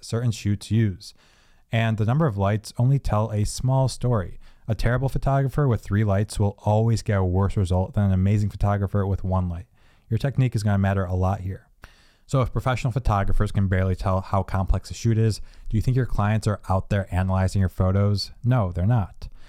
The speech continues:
Clients don't care how complex your shoot setups are.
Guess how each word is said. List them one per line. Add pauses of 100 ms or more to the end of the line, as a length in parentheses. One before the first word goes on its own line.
(120)
Clients
don't
care
how
complex
your
shoot
setups
are.